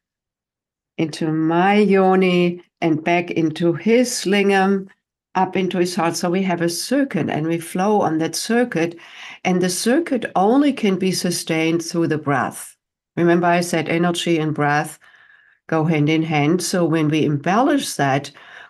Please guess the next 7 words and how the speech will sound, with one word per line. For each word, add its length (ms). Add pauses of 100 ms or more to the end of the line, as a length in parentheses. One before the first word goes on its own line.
(180)
we 200
can 420
guide 540
energy, 640
both 320
subtle 440
energy, 760